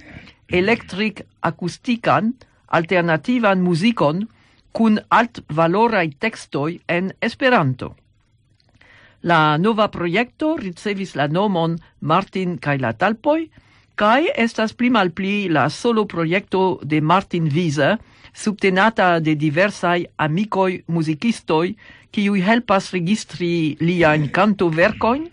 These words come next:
aŭ anka akompanas lin sur scenejo. Furoraj kaj neforgeseblaj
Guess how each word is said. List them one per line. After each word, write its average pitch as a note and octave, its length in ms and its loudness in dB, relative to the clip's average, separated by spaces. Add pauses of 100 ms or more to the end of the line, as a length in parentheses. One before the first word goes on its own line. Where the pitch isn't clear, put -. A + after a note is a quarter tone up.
(500)
aŭ G#3 220 4 (120)
anka G3 400 2 (180)
akompanas G3 840 -2
lin F3 340 -4
sur E3+ 420 -2
scenejo. F#3+ 540 0 (720)
Furoraj E3 760 0
kaj C#3+ 180 -4
neforgeseblaj D#3+ 1120 -2